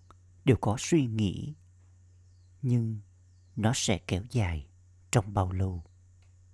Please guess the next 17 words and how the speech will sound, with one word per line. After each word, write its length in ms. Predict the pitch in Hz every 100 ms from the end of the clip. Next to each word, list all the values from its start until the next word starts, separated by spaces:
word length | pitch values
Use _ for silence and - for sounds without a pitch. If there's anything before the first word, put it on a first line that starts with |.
| - - - - - - - - - - - _ - - - _ - - -
Người 160 | 135 123
cha 160 | 151 139
nhìn 260 | 120 95 -
thấy 380 | 104 107 156 - _ _ _ -
những 280 | 135 104 98
lá 200 | 117 131
thư 340 | - 151 131 123 - - - - - -
tồn 140 | 143 -
tại 280 | 120 98 92 -
trong 140 | 120
bao 180 | 113 110
lâu, 300 | 120 113 104 - - - - - -
trong 180 | - 160
những 160 | 120 127
tập 180 | 131 -
hồ 240 | - 104
sơ. 420 | - - 147 165